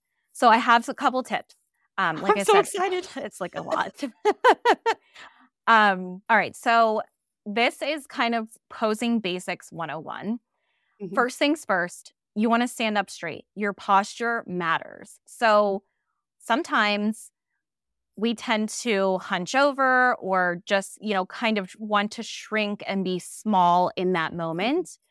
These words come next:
Speaker 1: No, no, no, no, no. You want to stand up tall. You wanna roll your shoulders back, puff out your chest, and really, um, almost, like, pretend that you're, like, a marionette, like a puppet,
Speaker 2: Mm-hmm.
Speaker 1: and there's a string above your head,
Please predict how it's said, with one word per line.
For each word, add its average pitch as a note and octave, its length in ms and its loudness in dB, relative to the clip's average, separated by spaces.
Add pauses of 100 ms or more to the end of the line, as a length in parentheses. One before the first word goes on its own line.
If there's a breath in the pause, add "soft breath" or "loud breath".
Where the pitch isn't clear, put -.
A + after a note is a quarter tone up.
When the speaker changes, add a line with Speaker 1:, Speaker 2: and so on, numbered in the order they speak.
(640)
Speaker 1:
No, A3 220 2
no, G#3+ 120 0
no, G3+ 120 0
no, F3+ 120 -6
no. E3 260 -12 (240)
You A3+ 180 0
want G#3+ 340 0 (100)
to F#3+ 240 -2
stand G#3 360 -2
up C#4+ 140 2
tall. G3+ 480 4
You G3+ 160 -6
wanna F#3 180 -2
roll G3 300 4
your C4 180 0
shoulders A#3+ 480 -2
back, F3+ 380 4 (220)
puff G3+ 220 2
out A3+ 180 6
your B3+ 120 -2
chest, G3 600 0 (640)
and G#3 420 2
really, B3 640 -2 (100)
um, F#3+ 440 4
almost, C#4+ 360 -2
like, F4 180 0
pretend G#3 580 0
that G3 100 -2
you're, F#3+ 180 -2
like, F3+ 160 -2
a F#3 40 -4
marionette, E3 680 -4
like F#3 160 -8
a E3+ 40 -6
puppet, A#3 520 0
Speaker 2:
Mm-hmm. A3+ 60 -2
Speaker 1:
and G3 140 0
there's G3 160 0
a G3 100 2
string F#3+ 580 -4
above F#3 280 -2
your F3 120 0
head, E3+ 400 0